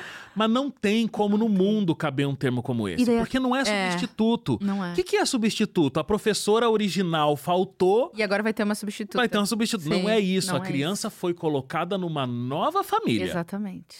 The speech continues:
Speaker 1: Agora, família substituta, vá se catar.
Speaker 2: E não são <laughs> substitutos.
Speaker 1: <laughs> Não,
Speaker 2: Não
Speaker 1: não.
Speaker 2: são.
Speaker 1: São, são família.
Speaker 2: Eles são, entende? Então, pra mim, foi, teve um impacto muito grande. Quando eu cheguei lá, na verdade, eu não fui só uma vez, eu fui outras vezes. Então,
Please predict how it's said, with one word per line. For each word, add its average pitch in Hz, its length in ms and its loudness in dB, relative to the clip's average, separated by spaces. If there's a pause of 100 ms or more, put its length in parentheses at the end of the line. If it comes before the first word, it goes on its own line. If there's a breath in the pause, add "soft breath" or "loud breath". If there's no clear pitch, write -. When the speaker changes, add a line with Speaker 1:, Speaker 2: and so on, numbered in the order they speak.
Speaker 1:
Agora, 120 160 -4
família 170 300 -2
substituta, 175 720 0
vá 131 200 -2
se - 120 -4
catar. 247 400 -2
Speaker 2:
E 226 60 0
não 240 180 4
são 370 320 2
<laughs> - 20 -2
substitutos. 294 1200 0
Speaker 1:
<laughs> - 0 -
Não, 165 560 0
Speaker 2:
Não 170 180 -2
Speaker 1:
não. 131 200 2
Speaker 2:
são. 190 440 -2 (100)
Speaker 1:
São, 185 540 0
são 170 200 -2
família. 233 340 0
Speaker 2:
Eles - 200 0
são, 156 380 -2 (160)
entende? 135 560 -6 (460 loud breath)
Então, 170 320 0
pra 190 180 0
mim, 190 160 0
foi, 202 380 2
teve 185 200 0
um - 20 0
impacto 190 280 -4
muito 214 200 0
grande. 208 400 0
Quando 208 200 0
eu 220 40 2
cheguei 220 320 0
lá, 208 400 0
na 208 100 2
verdade, 208 220 0
eu 240 40 2
não 240 100 4
fui 311 160 0
só 285 180 2
uma 262 180 2
vez, 285 440 -2
eu 208 100 0
fui 226 200 -2
outras 247 340 0
vezes. 185 220 -4
Então, 240 380 0